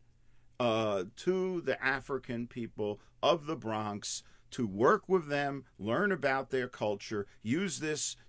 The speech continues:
to enlighten our students, and use this to empower this community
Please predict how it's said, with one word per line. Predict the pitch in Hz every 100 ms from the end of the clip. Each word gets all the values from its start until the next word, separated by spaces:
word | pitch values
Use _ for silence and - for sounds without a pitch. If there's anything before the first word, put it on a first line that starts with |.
| -
to | 139 117
enlighten | 110 113 156 185 131
our | 120 117
students, | 117 - 107 101 98 98 - -
and | 113 113
use | 120 196 165
this | 107 120 -
to | - 110
empower | 113 - 135 147 170 120 110
this | 107 113 -
community | 117 110 151 214 131 90